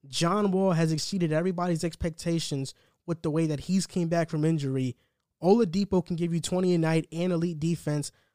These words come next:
I mean, this is a team that has bought in. And I think Oladipo, you know, maybe he doesn't get traded. Maybe he doesn't go anywhere. Maybe he likes Houston and he stays.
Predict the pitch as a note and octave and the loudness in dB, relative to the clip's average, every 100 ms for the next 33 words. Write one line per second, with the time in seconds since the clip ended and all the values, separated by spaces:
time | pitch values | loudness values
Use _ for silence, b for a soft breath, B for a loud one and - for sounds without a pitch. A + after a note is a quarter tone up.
0 | - D#3 G#3+ B3+ B3 G#3 A3 G3 F3 D#3 | -2 2 4 2 -2 -4 -2 0 2 2
1 | B2+ D3+ D#3 D3 C#3+ A2 - _ _ _ | 2 2 4 4 2 -2 -12 _ _ _
2 | D3 F3+ G3+ F#3+ F3+ F3+ D3+ F3+ E3+ F#3+ | 0 0 0 0 2 0 0 -2 0 2
3 | F#3 F#3 _ _ _ _ _ _ - D3+ | 2 -2 _ _ _ _ _ _ -2 2
4 | D3+ D3 C#3 E3+ A3+ A3 G#3 A3 G3 D3+ | 2 2 2 2 2 0 0 0 0 0
5 | - C#3 C3+ E3+ F#3+ F#3 F#3 E3 E3 F#3+ | -2 -2 0 2 2 2 2 0 0 2
6 | D3 C3+ E3 G#3 F#3+ E3+ E3+ - G3 F3+ | 0 -2 -2 0 0 0 -2 -4 -6 -6
7 | D3 C#3+ E3 - - D#3 A#2+ - - | -6 -2 -2 -4 -4 -4 -4 -8 -12